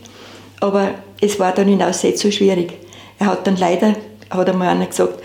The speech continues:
„Was tut der Verbrennte da?“ Und dann haben wir gedacht, der hat's nicht leicht in Aussee. Und der ist jetzt in Graz, ist jetzt verheiratet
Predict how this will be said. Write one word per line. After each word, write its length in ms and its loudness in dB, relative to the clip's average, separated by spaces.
„Was 160 -6
tut 240 -2
der 80 0
Verbrennte 480 -2
da?“ 180 -2
Und 80 -8
dann 140 0
haben 160 0
wir 60 -2
gedacht, 320 -6
der 120 -2
hat's 180 -2
nicht 120 -6
leicht 280 -8
in 100 -6
Aussee. 360 -8
Und 160 -6
der 100 0
ist 100 0
jetzt 240 -4
in 100 4
Graz, 420 -2
ist 160 -2
jetzt 220 -4
verheiratet 540 -2